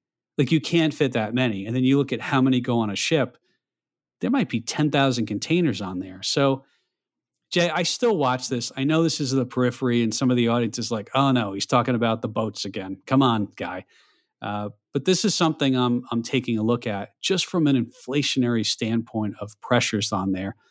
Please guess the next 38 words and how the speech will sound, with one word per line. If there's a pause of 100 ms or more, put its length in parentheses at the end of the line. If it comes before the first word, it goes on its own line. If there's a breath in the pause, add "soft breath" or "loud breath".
(540)
Um, (160)
and (500)
we
did
see
rates
come
down,
and
this
goes
to
our
earlier
discussion. (480 soft breath)
You
know,
when
the
shipping
container
rates
went
down,
it
didn't
mean
that (760)
people, (400)
you
know,
lowered
their
prices. (460)
They
didn't
have
to.